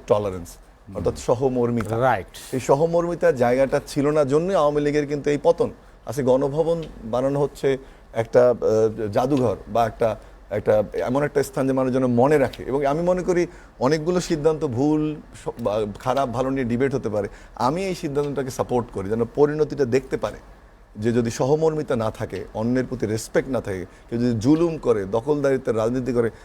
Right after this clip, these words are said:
Speaker 1: তার পরিণতি এরকম, তাকে এই পরিণতি বহন করতে হবে। তো আমরা চাই যে সহমর্মিতা তৈরি হোক, আমরা চাই সংস্কৃতির পরিবর্তন হোক,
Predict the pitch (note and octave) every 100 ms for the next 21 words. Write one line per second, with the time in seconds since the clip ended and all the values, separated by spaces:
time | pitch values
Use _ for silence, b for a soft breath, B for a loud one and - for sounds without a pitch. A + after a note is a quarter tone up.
0 | B A#2 A2+ B2+ B2+ B2+ C3 C3 A#2+ F#2
1 | - - - - A#2 A#2 A#2+ A#2 A#2 A2+
2 | A2 G#2+ F#2+ A2 G2+ F#2+ F#2 G2 D#3+ E3+
3 | F3+ F#3 G3 B B - A#2 B2 C3 C#3+
4 | C#3+ D3+ C#3+ C#3+ C#3 D3+ - - - -
5 | - A#2+ C3 C3+ C3 E3 - - G#2+ G#2
6 | A2 A2+ G#2 A2 B2+ C3+ F3+ D#3+